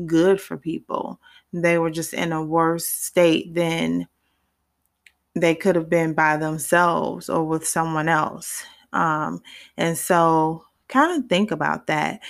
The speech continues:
You know, with a toxic person, it's always something. They have a hard time being healthy. They have a hard time being positive. You know, they are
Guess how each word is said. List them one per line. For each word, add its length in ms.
You 100
know, 160
with 120
a 60
toxic 560
person, 420
it's 560
always 680
something. 680
They 120
have 160
a 80
hard 360
time 400
being 220
healthy. 380
They 160
have 180
a 80
hard 340
time 300
being 240
positive. 680
You 120
know, 280
they 200
are 380